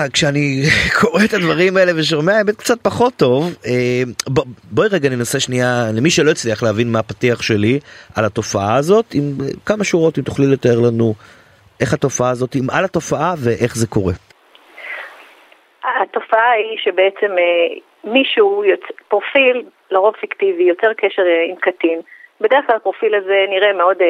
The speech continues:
Speaker 2: תמים, איזה בחורה יפה בלונדינית שנראית, אה, תמימה למראה, יוצרת קשר עם הקטין,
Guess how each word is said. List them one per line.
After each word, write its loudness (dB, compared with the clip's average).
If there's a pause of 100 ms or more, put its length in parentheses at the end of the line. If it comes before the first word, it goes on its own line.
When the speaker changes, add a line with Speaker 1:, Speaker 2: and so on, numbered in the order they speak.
Speaker 2:
תמים, -4 (120)
איזה 0
בחורה 2 (100)
יפה -4 (100)
בלונדינית -6
שנראית, 0
אה, 2 (280)
תמימה -4 (280)
למראה, -6 (400)
יוצרת 0
קשר -2
עם 0
הקטין, -4